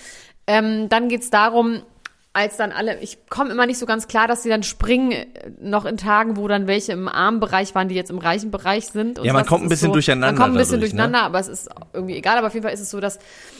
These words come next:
Speaker 1: Uwe isst zu viel Toast. So, und, ähm,
Speaker 2: <laughs>
Speaker 1: da
Speaker 2: Das
Speaker 1: frag ich
Speaker 2: Toastgate.
Speaker 1: mich, und was ich richtig schlau fand und auch echt ein Punkt von Jörg, dass er sagt, er hat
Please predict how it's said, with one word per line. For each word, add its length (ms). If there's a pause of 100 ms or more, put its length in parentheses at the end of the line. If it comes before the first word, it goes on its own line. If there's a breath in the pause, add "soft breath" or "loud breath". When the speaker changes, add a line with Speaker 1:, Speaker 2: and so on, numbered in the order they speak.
(200 loud breath)
Speaker 1:
Uwe 580
isst 400
zu 120
viel 420
Toast. 520 (240)
So, 340
und, 300 (180)
ähm, 360 (160)
Speaker 2:
<laughs> 200
Speaker 1:
da 80
Speaker 2:
Das 100
Speaker 1:
frag 200
ich 60
Speaker 2:
Toastgate. 420
Speaker 1:
mich, 300 (360 soft breath)
und 200
was 140
ich 180
richtig 300
schlau 280
fand 240
und 60
auch 160
echt 240
ein 80
Punkt 360
von 160
Jörg, 180
dass 120
er 60
sagt, 300
er 80
hat 220